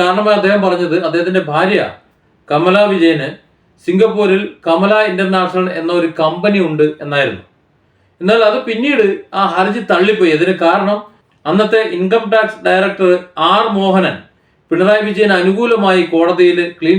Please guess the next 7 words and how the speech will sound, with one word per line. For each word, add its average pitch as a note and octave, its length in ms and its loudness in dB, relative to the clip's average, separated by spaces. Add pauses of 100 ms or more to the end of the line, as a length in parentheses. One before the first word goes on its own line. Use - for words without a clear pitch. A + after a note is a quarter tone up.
ചിറ്റ് D#3+ 320 -6
നൽകി. A#2+ 280 -6 (140)
അതായത്, F#3+ 340 0 (640)
ആ, D3+ 60 0 (220)
അങ്ങനെ G#3 260 0
ഒരു A3+ 160 -2
കമ്പനി F#3+ 400 0